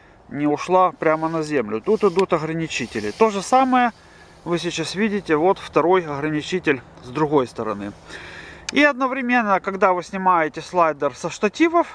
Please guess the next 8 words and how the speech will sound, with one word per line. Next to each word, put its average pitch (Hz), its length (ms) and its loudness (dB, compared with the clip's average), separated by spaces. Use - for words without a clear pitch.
и 196 160 2
ставите, 185 500 0
допустим, 160 500 -6
на 190 120 -4
землю, 285 440 0
эти 220 220 2
ограничители 202 760 -2
служат 190 540 -2